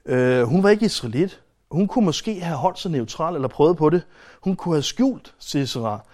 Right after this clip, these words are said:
og, øh, løjet om det. Øh, sådan som, øh, som han sagde til hende, "Bare stil dig i døren og benægte jer. Bare sig, der er ikke nogen." Og hun svarer nok noget i retning af,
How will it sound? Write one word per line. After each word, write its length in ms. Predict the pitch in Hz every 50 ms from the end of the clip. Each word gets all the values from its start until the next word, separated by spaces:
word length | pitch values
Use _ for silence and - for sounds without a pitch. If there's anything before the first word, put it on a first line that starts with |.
| - - - - - _ _ _
og, 420 | - 123 117 117 113 113 110 113 110 - 82
øh, 260 | 95 110 113 110 104
løjet 300 | 107 117 131 175 190 175
om 160 | 135 123 - - -
det. 120 | 127 113 - - _ _ _ _ _ _ _ _ _ _ _ _ _ _ _ _ _ _ _ _ _ _ _ _ _ - -
Øh, 420 | 120 123 120 117 117 117 113 110 104 - _ _ _
sådan 240 | _ - - 135 139
som, 320 | 135 - 139 120 117 113 113
øh, 180 | 110 110 104 104 - _ _ _ - - _ _ _ _ _ _
som 200 | - - - 120
han 340 | 110 120 131 127 127 123 - _ _ _ _ _ _ _
sagde 240 | - - 127 127
til 160 | 123 - - 120
hende, 140 | 123 120
"Bare 180 | 120 139 139 139
stil 240 | 127 - 139 135 123
dig 100 | 113 104
i 20 |
døren 400 | 104 - 151 165 165 175 185 170 - - _ - - _ _
og 100 | - 147
benægte 420 | - - 127 131 135 147 143 - 147
jer. 220 | 120 110 117 131
Bare 180 | 127 143 - -
sig, 180 | - 160 143
der 80 | 131 120
er 80 | 120 123
ikke 160 | 131 127 120
nogen." 260 | 113 110 110 117 107 - - _ _ _ _ _ _ _ _ - - - - - - - - _ _ _ _ _ _ _ _ _ - _ _ _ _ _ _ _ _ _ _ _ _ _ _ _ _ _ -
Og 80 | 123
hun 120 | 151 165 160
svarer 220 | - 170 160 160
nok 200 | 156 156 156 -
noget 160 | 156 151 151
i 40 | 135
retning 380 | 127 131 139 147 147 151 139 135
af, 260 | 127 120 117 113